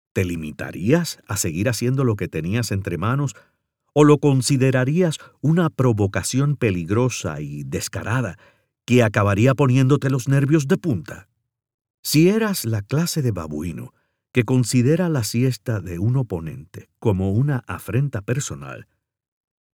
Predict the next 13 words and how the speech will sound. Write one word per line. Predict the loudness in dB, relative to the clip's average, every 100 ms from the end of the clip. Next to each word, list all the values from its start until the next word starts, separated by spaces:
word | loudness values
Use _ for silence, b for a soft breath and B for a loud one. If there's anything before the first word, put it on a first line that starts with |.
| _ _ 0
después | 2 2 4 4 4
de | 2
luchar | 2 0 -4 -8 -6
por | -4
imponer | -2 -2 0 2 0 -2 -2
tu | 0
rango, | 2 0 -2 -6 -14 _ _ _ _ _ _ _ _ _
tu | 2 4
nivel | 4 4 2 2
de | 2
hormonas | 2 2 0 0 -2
del | -2 -4
estrés | -6 -12 -14 -14